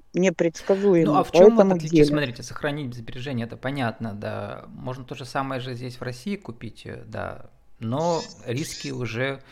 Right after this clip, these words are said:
Speaker 2: с турбулентностью больше, чем в другой стране, например. Даже в том же, <laughs> хотя, с другой стороны, Египет тоже турбулентная страна, прямо скажем, там тоже революции идут, какие-то мятежи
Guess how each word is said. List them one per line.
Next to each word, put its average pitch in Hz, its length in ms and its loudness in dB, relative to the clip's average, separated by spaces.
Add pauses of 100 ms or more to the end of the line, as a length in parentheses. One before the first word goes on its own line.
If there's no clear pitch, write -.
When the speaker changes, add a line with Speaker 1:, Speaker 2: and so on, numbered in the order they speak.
(160)
Speaker 2:
с - 80 -20
турбулентностью 127 800 -4
больше, 131 380 -6
чем 120 240 -6
в 113 60 -10
другой 120 320 -6
стране, - 340 -14
например. 98 400 -14
Даже 120 320 -4
в - 120 -10
том 143 220 -6
же, - 100 -20
<laughs> - 420 -2
хотя, 147 200 -2
с 143 40 0
другой 156 240 -2
стороны, 147 240 -4
Египет 139 400 -6
тоже 185 180 -2
турбулентная 139 680 -2
страна, 117 420 -4
прямо 113 340 -6
скажем, 113 400 -8
там 113 180 -8
тоже 131 280 -6
революции 131 580 -4
идут, 127 260 -10
какие-то 123 520 -12
мятежи 127 460 -10